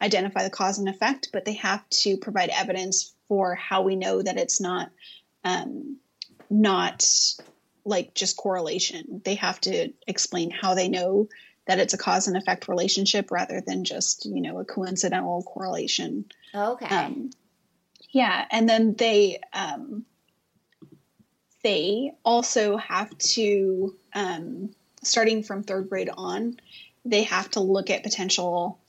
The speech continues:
Speaker 1: um, other explanations. So is there another cause and effect relationship that could cause, that could, um, that could potentially explain this phenomenon? So
Speaker 2: Okay.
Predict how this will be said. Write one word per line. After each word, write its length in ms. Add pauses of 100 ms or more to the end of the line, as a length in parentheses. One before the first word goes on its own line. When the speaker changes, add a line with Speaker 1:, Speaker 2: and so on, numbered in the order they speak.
Speaker 1:
um, 320
other 240
explanations. 1080
So 200
is 240
there 140
another 260
cause 320
and 80
effect 340
relationship 540
that 160
could 200
cause, 360 (160)
that 220
could, 480 (520)
um, 600 (320)
that 160
could 200
potentially 460
explain 600
this 200
phenomenon? 640 (280)
So 260
Speaker 2:
Okay. 200